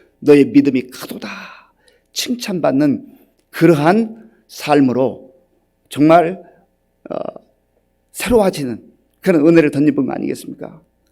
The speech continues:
사랑하는 성도 여러분, 오늘 저와 여러분들이 "내가 신앙생활을 오래 했다. 나는 삼 대, 사 대 가문의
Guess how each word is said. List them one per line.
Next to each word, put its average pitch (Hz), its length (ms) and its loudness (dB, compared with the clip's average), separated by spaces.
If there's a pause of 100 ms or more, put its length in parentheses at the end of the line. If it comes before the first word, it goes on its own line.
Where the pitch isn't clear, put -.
(240)
사랑하는 143 340 -6
성도 120 220 -8
여러분, - 400 -12 (1700)
오늘 156 220 6
저와 151 220 6
여러분들이 131 600 0 (1000)
"내가 156 300 6
신앙생활을 143 960 -2 (440)
오래 123 500 -6
했다. 147 440 -4 (680)
나는 170 580 4 (540)
삼 214 340 0
대, 175 140 4
사 170 280 -4
대 170 140 0
가문의 139 600 -2